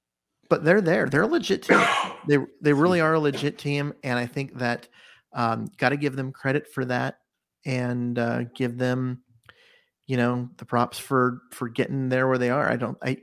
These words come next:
Speaker 1: I, I do think they're, they've kind of been under the radar, which is weird for Dallas 'cause they're usually overhyped,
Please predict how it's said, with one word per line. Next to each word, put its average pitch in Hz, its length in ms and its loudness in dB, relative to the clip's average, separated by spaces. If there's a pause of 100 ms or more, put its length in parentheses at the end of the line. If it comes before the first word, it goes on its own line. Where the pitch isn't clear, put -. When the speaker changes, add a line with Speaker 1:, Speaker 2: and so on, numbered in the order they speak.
(160)
Speaker 1:
I, 113 100 -6 (160)
I 135 80 4
do 135 160 2
think 165 200 -4
they're, 143 220 0
they've 135 220 -2
kind 135 160 -2
of 131 60 0
been 127 180 -2
under 131 240 -2
the 120 160 0
radar, 120 340 0
which 113 160 -8
is 113 140 -8
weird 127 220 0
for 120 120 -4
Dallas 117 400 -2
'cause 110 200 -12
they're 120 160 -2
usually 120 560 -2 (840)
overhyped, 120 840 0